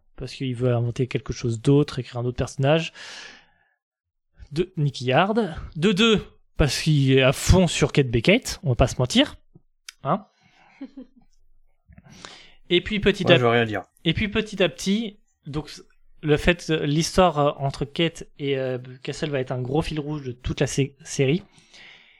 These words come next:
Speaker 1: Et enfin, le deuxième gros fil rouge, ça va être qu'on apprend très vite, en fait, dans la première saison. Alors, si vous voulez vraiment pas le savoir, bouchez-vous les, les oreilles, euh, vingt secondes. Euh, mais sinon, restez avec nous.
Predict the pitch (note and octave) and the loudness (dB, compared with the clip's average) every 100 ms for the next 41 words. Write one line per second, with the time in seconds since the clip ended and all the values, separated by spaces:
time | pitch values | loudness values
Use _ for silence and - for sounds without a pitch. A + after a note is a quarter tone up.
0 | _ _ _ _ _ _ _ G3+ G3 D#3+ | _ _ _ _ _ _ _ 4 4 4
1 | F3 F3 A3 _ _ _ _ - - - | 2 2 0 _ _ _ _ -20 -20 -8
2 | C#3+ C#3 D3 F#3 D3 B2 F3+ - D#3 D3+ | -6 -6 -2 -2 -2 -6 -8 -6 -8 -6
3 | G3+ G3+ D3 C#3+ - C#3+ C#3+ C#3 - E3+ | -6 -8 -10 -12 -12 -10 -8 -10 -4 -2
4 | E3 G3+ C#3+ - E3 - _ _ _ _ | -2 -4 -8 -8 -10 -12 _ _ _ _
5 | _ _ C3+ C3+ E3 E3 - C#3+ C#3 F#3 | _ _ -4 0 2 0 0 -2 -2 -6
6 | C3 B2+ - D#3 D3 C#3+ C#3+ D#3 F3 D3 | -2 -2 2 2 4 4 4 4 2 2
7 | E3 D3+ C#3 C3+ D#3 D3 D3 C#3 - D3 | 4 4 2 0 2 4 4 2 -2 0
8 | C3+ C#3+ C#3+ D3 C#3 - B2 A#2+ A#2+ C3 | 4 4 4 4 0 -4 0 2 4 4
9 | D3+ C#3 F3+ G3+ - - - - _ _ | 4 2 0 -2 -14 -20 -20 -20 _ _
10 | - C3+ B2 A#2+ B2+ - D3+ C#3 C#3 C#3+ | -4 -2 0 0 -4 -4 -4 -4 -2 0
11 | B2 A#2+ E3 | -2 -2 -6